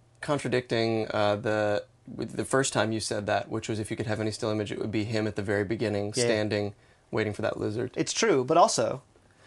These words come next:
Speaker 1: You can have as many posters as you want.
Speaker 2: I
Speaker 1: You are a grown-up.
Speaker 2: <laughs> No, but
Speaker 1: I
Speaker 2: that
Speaker 1: mean, I mean, arguably neither of us are grown-ups
Speaker 2: Yeah.
Speaker 1: because we're in here talking
Speaker 2: I,
Speaker 1: about
Speaker 2: I would
Speaker 1: Mad
Speaker 2: also
Speaker 1: Max
Speaker 2: say
Speaker 1: Fury Road.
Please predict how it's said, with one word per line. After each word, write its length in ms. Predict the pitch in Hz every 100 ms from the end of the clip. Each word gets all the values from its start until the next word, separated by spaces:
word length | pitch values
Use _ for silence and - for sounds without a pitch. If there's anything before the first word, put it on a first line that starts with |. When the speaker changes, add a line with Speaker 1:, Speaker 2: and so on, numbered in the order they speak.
| -
Speaker 1:
You 120 | 180
can 100 | 208 262
have 160 | 311
as 140 | 277 208
many 220 | 240 262
posters 460 | - 226 - 202 190
as 100 | 165
you 80 |
want. 240 | 185 214 160
Speaker 2:
I 80 | 214
Speaker 1:
You 80 |
are 100 | 277 240
a 40 |
grown-up. 680 | 147 - 185 233 202 - -
Speaker 2:
<laughs> 20 | 311 - - - - 294
No, 300 | 277 330 247 -
but 320 | 285 320 247 - - - -
Speaker 1:
I 80 |
Speaker 2:
that 100 | 208 233
Speaker 1:
mean, 120 | 226
I 80 | 226
mean, 140 | 240
arguably 580 | 226 214 208 247 220 214
neither 380 | 175 180 202 190
of 100 | 170
us 160 | 156 156
are 80 |
grown-ups 680 | 127 143 135 131 131 - - -
Speaker 2:
Yeah. 240 | 175 127
Speaker 1:
because 340 | 151 - 139 127
we're 120 | 127
in 80 | 120
here 160 | 120
talking 340 | 113 113 110 107
Speaker 2:
I, 100 | 107
Speaker 1:
about 200 | 98 -
Speaker 2:
I 140 | - 202
would 80 | 208
Speaker 1:
Mad 60 | 214
Speaker 2:
also 180 | 202 214
Speaker 1:
Max 100 | 208
Speaker 2:
say 140 | -
Speaker 1:
Fury 40 |
Road. 60 | -